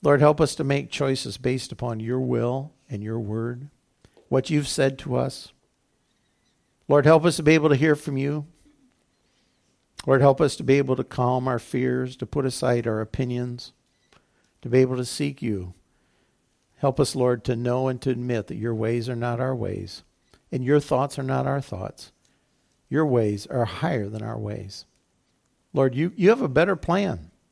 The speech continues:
Lord, you have a better way. Help us, Lord, to seek you and to find that. Lord, we thank you for your plan for each of our lives.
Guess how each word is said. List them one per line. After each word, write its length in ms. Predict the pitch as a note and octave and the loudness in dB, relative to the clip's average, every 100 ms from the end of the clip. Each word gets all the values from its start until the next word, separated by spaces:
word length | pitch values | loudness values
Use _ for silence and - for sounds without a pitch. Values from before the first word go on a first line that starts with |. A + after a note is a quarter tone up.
| _ _ _ _ _ _ _ _ _ _ _ _ _ _ - | _ _ _ _ _ _ _ _ _ _ _ _ _ _ -4
Lord, 160 | C3+ B2+ | 0 4
you 80 | |
have 120 | C#3+ B2 | 2 2
a 40 | |
better 300 | A2 A#2+ A#2+ | 0 0 0
way. 400 | A2+ A2 G2+ A2 _ _ _ | -2 -4 -6 -12 _ _ _
Help 240 | - C3+ C#3 | -4 -4 -4
us, 160 | - | -6
Lord, 360 | - G2+ G2 - _ _ _ _ _ | -8 -8 -10 -14 _ _ _ _ _
to 100 | A#2+ | -8
seek 340 | - D3 B2 | -4 -4 -6
you 120 | A2+ G#2 | -6 -6
and 100 | G#2 | -8
to 80 | |
find 300 | - G#2+ G#2+ | -8 -8 -8
that. 240 | F#2+ F#2+ F#2 _ _ _ _ _ _ _ _ _ _ _ - | -8 -10 -12 _ _ _ _ _ _ _ _ _ _ _ 0
Lord, 100 | C3 | 2
we 80 | B2+ | 4
thank 320 | D3+ C#3 - | 2 0 -2
you 100 | A#2 | -8
for 280 | - A#2+ A#2 | -6 -6 -4
your 180 | A2+ | -6
plan 400 | A2 - C3+ B2+ | -6 -2 -2 -2
for 140 | A2+ B2+ | -4 -8
each 160 | B2 | -6
of 60 | B2 | -4
our 100 | A#2+ | -2
lives. 540 | A#2+ A#2 G#2+ F#2+ - | 0 -2 -4 -8 -14